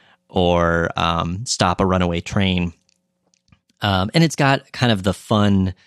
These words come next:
uh, sixties spy thriller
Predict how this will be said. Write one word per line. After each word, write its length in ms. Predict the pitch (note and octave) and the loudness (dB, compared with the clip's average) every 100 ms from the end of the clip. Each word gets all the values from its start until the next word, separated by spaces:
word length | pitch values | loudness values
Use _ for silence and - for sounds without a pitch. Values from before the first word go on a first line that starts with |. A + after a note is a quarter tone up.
| _ _ _ | _ _ _
uh, 640 | - F#2 F2+ F2+ F2+ F2 F2 | -2 0 2 2 0 0 -2
sixties 640 | - - G#2+ - G#2 F#2 | -4 -2 -2 -2 -2 -2
spy 360 | - - F2 F#2 | -2 -2 0 -2
thriller 760 | - G#2+ F#2 F#2 F2+ F2+ F2 | -4 -4 0 0 0 -2 -6